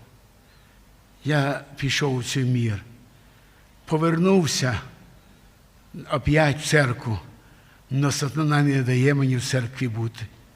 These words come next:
Тільки вийду в церкву, мені стає погано, трудно, і я єлі співаю, от, виходити з церкви,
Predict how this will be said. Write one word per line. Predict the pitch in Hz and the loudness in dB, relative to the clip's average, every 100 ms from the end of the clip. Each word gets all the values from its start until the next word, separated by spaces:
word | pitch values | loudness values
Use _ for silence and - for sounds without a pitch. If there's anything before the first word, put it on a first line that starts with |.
| - - - - - | -20 -20 -20 -20 -12
Тільки | - 202 196 185 | 2 4 6 4
вийду | 185 185 180 | 6 6 4
в | 165 | 2
церкву, | - 165 156 156 156 | 4 6 6 2 0
мені | 151 151 143 | 2 2 0
стає | 143 127 - 156 147 | -2 -10 -6 -4 -4
погано, | 147 143 123 156 180 180 180 185 175 - - - - - - | -4 -8 -4 0 2 2 0 -2 -4 -10 -18 -20 -20 -20 -4
трудно, | 156 170 202 208 185 185 175 160 - - - - - - - | 0 6 8 8 6 2 2 -2 -8 -20 -20 -20 -20 -10 -2
і | 151 | 2
я | 165 175 | 4 4
єлі | 139 156 196 190 190 | 2 4 4 4 2
співаю, | - - 170 147 151 147 139 143 117 - - - - - - | 0 0 0 4 4 4 2 0 -4 -10 -20 -20 -20 -20 -10
от, | 143 147 139 - 151 139 | -4 -4 -6 -10 -8 -6
виходити | 131 165 160 147 147 | -2 0 0 0 -4
з | 131 | -6
церкви, | - 135 123 - 117 110 | -4 -4 -4 -8 -6 -6